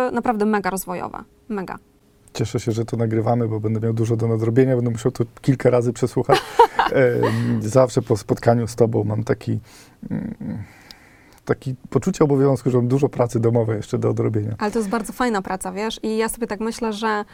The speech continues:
Speaker 1: mm, to jest, mm, mm, mm, jakby naj-, najfajniejszy proces życiowy, jaki możemy odbyć, nie? Taki samorozwojowy ze sobą.
Speaker 2: Złota myśl na koniec od ciebie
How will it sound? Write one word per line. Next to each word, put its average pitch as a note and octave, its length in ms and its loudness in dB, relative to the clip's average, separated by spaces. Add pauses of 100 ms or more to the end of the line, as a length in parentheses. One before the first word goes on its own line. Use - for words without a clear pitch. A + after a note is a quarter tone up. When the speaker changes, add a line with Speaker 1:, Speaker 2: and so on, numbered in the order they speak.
(320)
Speaker 1:
mm, A3 260 -2
to A#3+ 80 2
jest, A3+ 140 -2
mm, - 120 -8
mm, - 460 -10 (240)
mm, A3 220 -2
jakby G#3+ 460 0 (440)
naj-, A3 180 -2
najfajniejszy A#3+ 560 0
proces B3 320 -2
życiowy, G#3+ 340 -4
jaki G#3 160 -6
możemy G3+ 260 -4
odbyć, F#3 380 -8
nie? A#3 120 -2
Taki A3+ 200 -6
samorozwojowy G3+ 760 -2
ze F#3+ 100 -6
sobą. G3 380 -8 (320)
Speaker 2:
Złota A2+ 300 2
myśl D#3+ 260 0
na A#2 60 0
koniec A2 380 0
od A#2+ 180 -8
ciebie D#3 320 4